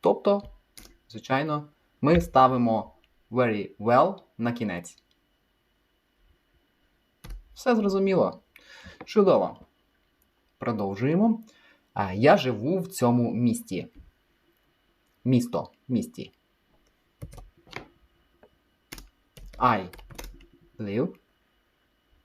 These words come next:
in this city. Прекрасно. Ми пам'ятаємо це.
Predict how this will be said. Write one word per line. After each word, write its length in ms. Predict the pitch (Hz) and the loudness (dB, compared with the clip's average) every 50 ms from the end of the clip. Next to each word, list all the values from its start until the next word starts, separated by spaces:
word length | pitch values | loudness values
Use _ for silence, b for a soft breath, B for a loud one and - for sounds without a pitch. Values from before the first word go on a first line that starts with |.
| _ _ _ _ _ - - - - - - - - - - _ - - - - - | _ _ _ _ _ -20 -20 -20 -20 -20 -20 -20 -20 -20 -20 _ -20 -18 -18 -16 -12
in 240 | 330 302 320 285 185 | -6 -2 2 2 4
this 460 | 123 120 117 120 120 - - - - _ _ _ _ _ _ _ _ _ _ _ _ _ _ _ _ _ _ - - - - - - - _ _ _ - - - - - - _ _ | 4 4 2 2 0 -2 -8 -12 -20 _ _ _ _ _ _ _ _ _ _ _ _ _ _ _ _ _ _ -20 -20 -18 -18 -18 -20 -20 _ _ _ -20 -20 -20 -20 -20 -20 _ _
city. 520 | - - - - 143 139 - 101 - - - - - - _ _ _ _ _ _ - - - _ - - - - _ _ _ _ _ - | -20 -16 -6 -2 0 0 0 -2 -4 -8 -12 -16 -18 -18 _ _ _ _ _ _ -20 -20 -20 _ -20 -20 -20 -20 _ _ _ _ _ -4
Прекрасно. 640 | - 143 139 123 - 110 101 98 - - - 117 - _ _ _ _ _ _ _ _ _ _ _ _ _ _ _ _ _ _ _ _ _ _ _ _ _ _ _ _ _ _ _ _ _ _ _ _ _ _ _ _ _ _ _ _ _ _ _ _ _ _ _ _ _ _ _ _ _ _ _ _ _ _ _ _ _ _ _ _ _ - _ _ _ - - - _ _ _ _ _ _ _ _ | 0 0 0 0 0 -2 -4 -4 -4 -10 -18 -18 -20 _ _ _ _ _ _ _ _ _ _ _ _ _ _ _ _ _ _ _ _ _ _ _ _ _ _ _ _ _ _ _ _ _ _ _ _ _ _ _ _ _ _ _ _ _ _ _ _ _ _ _ _ _ _ _ _ _ _ _ _ _ _ _ _ _ _ _ _ _ -20 _ _ _ -20 -20 -20 _ _ _ _ _ _ _ _
Ми 300 | - 123 135 143 175 196 | -2 0 2 4 4 4
пам'ятаємо 760 | 190 - - 151 151 151 147 143 - 165 170 143 117 101 92 92 | 4 4 2 0 2 2 0 2 4 4 4 4 2 -2 -6 -8
це. 300 | - - 92 85 - | -10 -10 -12 -12 -12